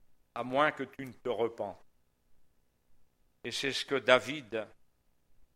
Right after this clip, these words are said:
demande au Seigneur de ne pas faire. « Ne me retire pas ton Esprit Saint. »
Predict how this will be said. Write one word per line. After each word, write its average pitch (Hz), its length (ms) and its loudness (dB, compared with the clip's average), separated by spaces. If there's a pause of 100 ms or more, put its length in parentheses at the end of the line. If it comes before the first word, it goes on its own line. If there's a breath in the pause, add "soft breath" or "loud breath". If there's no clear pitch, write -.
(1800)
demande 139 460 4
au 120 100 -6
Seigneur 117 480 -2
de 113 120 -6
ne 104 80 -12
pas 117 200 -2
faire. « 101 360 -10 (1400)
Ne 120 80 -8
me 120 160 -2
retire 139 500 0
pas 139 220 4
ton 117 240 -8
Esprit 110 460 -6
Saint. » - 360 -6